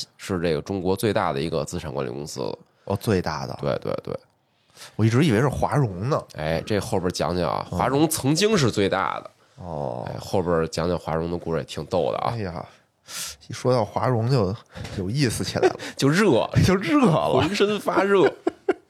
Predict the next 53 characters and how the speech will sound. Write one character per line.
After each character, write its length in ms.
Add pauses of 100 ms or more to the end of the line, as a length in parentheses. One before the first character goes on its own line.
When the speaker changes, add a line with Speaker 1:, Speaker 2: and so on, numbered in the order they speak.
(440)
Speaker 1:
<laughs> 100 (720)
哎， 220
就， 160
就 220
突 180
然 140
就 120
想 260
起 80
了 180
备 180
孕 240
的 120
事 200
情。 80 (880)
<laughs> 0 (800)
哎， 160 (360)
成 160
立 120
之 120
后 280
呢， 220
他 220
们 120
呢， 140
就 180
是， 60
就 200
一 120
个 100
任 180
务， 200 (160)
Speaker 2:
嗯。 140
Speaker 1:
就 100
是 480
存 240
续 160
期 200
呢， 140
当 220
时 60
定 180
的 60
是 100
十 220
年， 320 (240)
Speaker 2:
嗯。 320
Speaker 1:
就 140
干 180
一 80
件 180
事 80
儿， 120